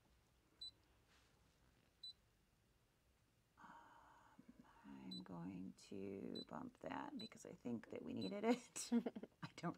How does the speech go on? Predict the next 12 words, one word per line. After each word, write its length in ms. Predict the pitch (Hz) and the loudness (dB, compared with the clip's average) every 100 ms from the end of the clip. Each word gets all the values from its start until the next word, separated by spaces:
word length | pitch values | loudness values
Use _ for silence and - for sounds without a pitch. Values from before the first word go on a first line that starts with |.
| - | 6
remember. 460 | 247 269 277 269 254 - - - - | 10 12 12 12 12 -12 -16 4 12
All 140 | 262 | 12
right. 300 | 254 240 - - - - - - | 12 12 12 2 -6 -6 -10 8
We're 180 | 233 240 | 12 12
gonna 200 | 220 214 | 12 12
cross 260 | 214 202 | 12 12
our 80 | 196 | 12
fingers 340 | 190 180 175 170 | 8 8 6 6
that 140 | 123 | 8
this 200 | 202 165 | 8 12
<laughs> 0 | |
works. 280 | 269 - - | 12 12 6